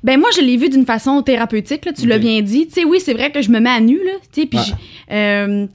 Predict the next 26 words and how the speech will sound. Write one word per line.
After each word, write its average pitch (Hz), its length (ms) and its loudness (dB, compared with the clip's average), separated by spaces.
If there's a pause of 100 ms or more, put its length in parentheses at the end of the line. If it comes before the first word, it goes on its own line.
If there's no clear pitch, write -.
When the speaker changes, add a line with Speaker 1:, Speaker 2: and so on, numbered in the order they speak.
(420)
Speaker 1:
mais 247 120 2
tu 254 100 -8
sais, 453 80 0
c'est 359 60 -2
souvent 302 280 -2
des 427 100 2
situations, 262 520 -2
il 247 60 2
y - 20 4
a 247 40 4
beaucoup 359 380 2
de 480 60 -14
situations 247 520 -2
dans 262 200 2
le 214 40 0
livre, 294 260 0
par 240 160 -2
exemple, 247 380 0
que, 214 260 0 (160)
qui, - 280 -20 (320)
qui - 120 -2
étaient 285 200 -2
connues 294 420 2
dans 240 220 -2
un 208 140 -4
sens, 254 380 -4